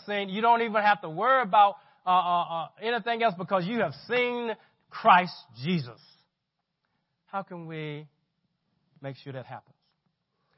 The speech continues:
Number one, it's found right there what we just said. Paul, a bondservant. A bondservant. Let me finish reading the, the whole verse. "Of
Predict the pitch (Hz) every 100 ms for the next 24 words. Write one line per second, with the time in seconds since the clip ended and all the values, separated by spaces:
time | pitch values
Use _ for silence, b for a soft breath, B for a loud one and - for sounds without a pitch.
0 | _ - 180 214 220 220 190 113 _ _
1 | _ _ _ _ _ _ _ _ _ _
2 | _ _ _ _ _ _ _ 131 - 143
3 | 131 139 165 175 165 165 156 160 147 147
4 | 113 _ _ _ _ _ _ _ _ _
5 | _ _ _ _ - - 294 254 175 156
6 | 156 165 _ _ 185 185 143 147 220 202
7 | 165 139 - 170 117 98 _ _ _ _
8 | _ _ _ _ _ _ _ _ _ _
9 | _ 170 165 123 202 196 170 147 - -
10 | 151 107 107 _ _ - 214 - 165 135
11 | 156 135 - _ - 135 139 120 120 _
12 | _ _ _ _ _ _ _ _ 165